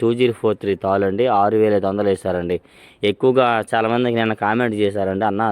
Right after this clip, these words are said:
టూ జీరో ఫోర్ త్రీ తాలు ఎలా పోతుంది అన్న, నలభై ఐదు రూపాయలు." అంటే ఇక్కడ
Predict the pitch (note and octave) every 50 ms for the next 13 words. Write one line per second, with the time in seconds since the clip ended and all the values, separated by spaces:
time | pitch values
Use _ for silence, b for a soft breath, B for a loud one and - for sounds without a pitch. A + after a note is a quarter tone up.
0 | F#2+ - - G#2+ G2+ G#2+ G#2+ A2 - - G#2 F#2+ G2+ F#2 - F#2+ F#2+ G2 G2 G2
1 | G2+ G2 - G#2 G2+ F2+ F#2+ F#2+ F#2 F2+ F#2 F2+ F2+ F2+ F2 E2 F2 F2+ F#2+ G2
2 | - G#2+ G#2 G2 G2 F#2+ A2+ A2+ G#2+ F#2+ F#2 F2+ F2+ G2 G2+ - F#3+ F#3+ - B
3 | B B B B B B B B B C#3+ C#3 - C3+